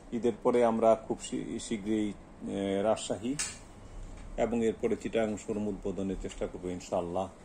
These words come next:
তো এখন আজকে আপনাদেরকে কিছু আমি নতুন রড দেখাবো।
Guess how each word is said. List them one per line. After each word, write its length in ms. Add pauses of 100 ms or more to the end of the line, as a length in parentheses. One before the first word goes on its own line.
(1200)
তো 320
এখন 500 (100)
আজকে 300
আপনাদেরকে 500
কিছু 260
আমি 140
নতুন 280
রড 180
দেখাবো। 400